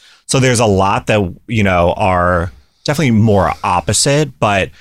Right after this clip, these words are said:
we do, again, we come together on those things that really, truly matter in a, a partnership. And I think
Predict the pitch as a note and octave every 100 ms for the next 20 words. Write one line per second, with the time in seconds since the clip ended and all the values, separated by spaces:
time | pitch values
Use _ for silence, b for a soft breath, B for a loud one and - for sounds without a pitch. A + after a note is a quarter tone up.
0 | b - A2+ F#2 A#2+ A2+ - G#2+ C3 G2+
1 | E2 - A2 - - - F2+ E2 - F2
2 | F2+ F2 - F#2+ G2 F#2 F#2+ E2+ F2 b
3 | b _ - G2 G#2+ A2+ G#2+ F2 - A2
4 | F#2+ F2 E2+ E2 E2+ G#2 B2+ C3+ - A2
5 | G#2 F#2+ F#2+ - G#2 F#2+ F2+ F2 F2 b
6 | b b A#2+ G#2+ - F#2+ A#2 B2 D3+ C3+
7 | A2+ G2 - A2+ G2+